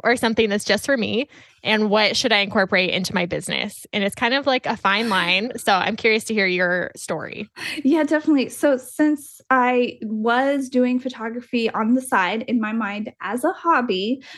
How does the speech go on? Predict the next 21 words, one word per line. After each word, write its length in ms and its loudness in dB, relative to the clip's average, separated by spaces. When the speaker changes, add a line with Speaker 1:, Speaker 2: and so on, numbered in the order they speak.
Speaker 2:
from 380 2
two 160 -2
thousand 280 2
seven 500 0
to 340 0
two 160 -4
thousand 340 0
eighteen, 560 -10
it 60 0
was 320 -4
really 320 2
just, 260 0
like, 300 -2
purely 480 2
a 80 -4
side 360 -4
business 600 0
while 480 2
I 220 -2
was 560 -2
working 760 -2